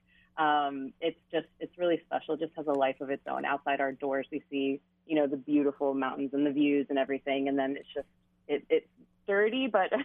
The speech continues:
<laughs> but it's lovely. Inside, it's a, like I said, it, it's a, it's a Pinterest paradise almost inside, <laughs> but we love it. It's, it's homey.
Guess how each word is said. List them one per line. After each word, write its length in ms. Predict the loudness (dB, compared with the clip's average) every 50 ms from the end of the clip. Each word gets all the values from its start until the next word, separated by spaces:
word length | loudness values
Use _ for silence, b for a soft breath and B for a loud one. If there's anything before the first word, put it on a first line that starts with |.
| 0 0 0
<laughs> 280 | -2 -8 -12 -12 -10
but 220 | 0 0 2 2 4
it's 180 | 2 0 0
lovely. 280 | 0 0 0 0 0 0
Inside, 480 | 2 2 2 2 0 0 0 0 0 -2
it's 160 | -4 -4 -4
a, 60 | -8 -10 -10 _ _
like 180 | -8 -6 -2 0
I 140 | -2 -2 -2
said, 180 | -4 -4 -2 -2
it, 140 | -4 -4 -6
it's 160 | -8 -10 -10 -12
a, 60 | -12 -12 _ _ _ _ -14 -14
it's 120 | -6 -2
a 160 | -2 0 0 -2 -2
Pinterest 300 | -2 -2 0 0 0 -2 -2 _ -4
paradise 340 | -2 -2 0 0 -2 -4 -4 -6
almost 300 | -6 -2 -2 -4 -4 -4
inside, 360 | -10 -14 -4 0 0 0 0 -2 -8 -4
<laughs> 640 | -2 -2 -2 0 -4 -4 -4 -4 -8 -10 -10 -4 -2
but 100 | 0 2
we 140 | 2 2 2
love 220 | 2 0 0 0
it. 100 | -2 0
It's, 180 | 0 -2 -2 -2 -6
it's 140 | -8 -8 -8 _ _
homey. 340 | -8 -6 -6 -8 -10 -12